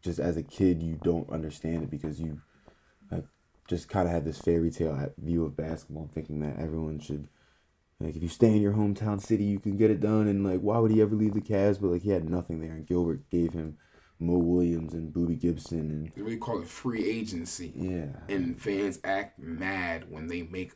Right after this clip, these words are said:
Speaker 2: a decision for
Speaker 1: Anderson
Speaker 2: their own
Speaker 1: Varejao,
Speaker 2: lives.
Speaker 1: yeah.
Speaker 2: Think about that. And I'm fans, like, I hated LeBron James for going to the Heat. I can
Speaker 1: Yeah.
Speaker 2: admit that now as a twenty-four-year-old man.
Speaker 1: Imagine
Speaker 2: Like,
Speaker 1: living in Seine, Cleveland, Ohio for your whole life. You get drafted, it's like, "All right, I'll stay here for a little bit." Like,
Speaker 2: Bro,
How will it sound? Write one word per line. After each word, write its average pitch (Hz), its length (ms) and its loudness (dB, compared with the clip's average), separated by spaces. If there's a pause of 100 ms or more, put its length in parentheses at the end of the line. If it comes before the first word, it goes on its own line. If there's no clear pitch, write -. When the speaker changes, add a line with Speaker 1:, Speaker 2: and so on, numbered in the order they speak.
Speaker 2:
a - 40 -14
decision 87 600 -6
for 82 80 -6
Speaker 1:
Anderson 85 420 0
Speaker 2:
their 87 120 2
own 85 240 2
Speaker 1:
Varejao, 95 60 -4
Speaker 2:
lives. - 680 -4 (260)
Speaker 1:
yeah. - 60 -6
Speaker 2:
Think 269 100 0
about 101 220 0
that. 82 180 -12 (580)
And - 240 -4 (140)
I'm 175 240 -2
fans, 95 600 2
like, - 220 -10
I 131 140 4
hated 117 500 2
LeBron 101 540 -2
James 92 380 -4
for 87 120 -10
going 87 400 -6
to 82 320 -6 (720)
the 87 80 -10
Heat. 85 320 -6
I - 140 2
can 98 140 -2
Speaker 1:
Yeah. 92 60 0
Speaker 2:
admit 107 300 0
that 71 280 -8
now 87 300 -4
as 85 120 -8
a 71 60 -8
twenty-four-year-old 113 880 4
man. 101 80 2
Speaker 1:
Imagine 110 320 6
Speaker 2:
Like, 95 120 4
Speaker 1:
living 107 260 8
in 92 120 2
Seine, 98 320 0
Cleveland, 95 400 2
Ohio 87 320 0
for 87 140 -4
your 80 160 -2
whole 95 320 6
life. 85 280 6
You 90 60 -4
get 82 160 4
drafted, 92 420 -2
it's 76 60 -6
like, 78 100 0
"All 82 140 -2
right, 78 100 -2
I'll 90 100 -2
stay 90 200 2
here 87 160 4
for 82 180 -2
a 78 40 0
little 85 180 4
bit." 82 260 2
Like, - 80 0
Speaker 2:
Bro, - 180 0